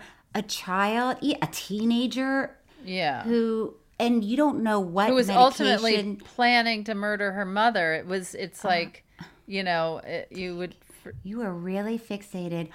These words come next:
Speaker 1: on that part of the story that I wanted to tell everybody a little bit later, and you cannot help yourself but bring it up every
Speaker 2: Can I
Speaker 1: second.
Speaker 2: just tell you,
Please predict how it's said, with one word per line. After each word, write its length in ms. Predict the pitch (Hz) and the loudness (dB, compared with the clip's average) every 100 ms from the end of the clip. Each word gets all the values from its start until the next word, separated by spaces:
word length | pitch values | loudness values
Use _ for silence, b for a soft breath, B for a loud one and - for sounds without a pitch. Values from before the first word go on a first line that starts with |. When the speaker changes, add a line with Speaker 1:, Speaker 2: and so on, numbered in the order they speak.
| B B B | B B B
Speaker 1:
on 320 | - 180 180 | -6 -2 -2
that 400 | 170 170 233 - | 0 2 2 -2
part 240 | - 294 381 | -6 0 0
of 120 | 427 | 0
the 80 | 453 | -4
story 680 | 440 - 330 311 311 302 294 B B - | -4 -4 2 4 6 4 2 B B -4
that 160 | 165 | 0
I 140 | 151 156 | 2 2
wanted 440 | 151 180 214 294 | 4 4 6 6
to 60 | 349 | 2
tell 340 | 349 330 311 | 2 6 8
everybody 560 | 285 269 269 240 240 247 | 8 6 6 6 6 4
a 80 | - | 2
little 340 | 156 151 165 226 | 0 2 0 4
bit 200 | 285 311 | 4 4
later, 340 | 254 240 226 220 | 6 6 8 6
and 160 | - 156 | 4 4
you 120 | 156 | 4
cannot 640 | 151 - 170 170 175 208 202 | 2 -4 2 4 4 2 0
help 260 | 185 175 | -2 0
yourself 400 | 165 170 180 160 B B B | -2 -2 0 0 B B B
but 160 | - 165 | -10 -6
bring 240 | 165 165 | 0 4
it 60 | 170 | 4
up 160 | 170 170 | 2 0
every 280 | - 156 160 | -2 -2 0
Speaker 2:
Can 180 | 185 294 | 2 4
I 120 | 359 | 6
Speaker 1:
second. 180 | 453 466 | 4 2
Speaker 2:
just 320 | 427 415 - | 2 2 0
tell 380 | - 254 214 226 | 0 4 4 4
you, 420 | 240 247 247 240 | 0 0 0 -2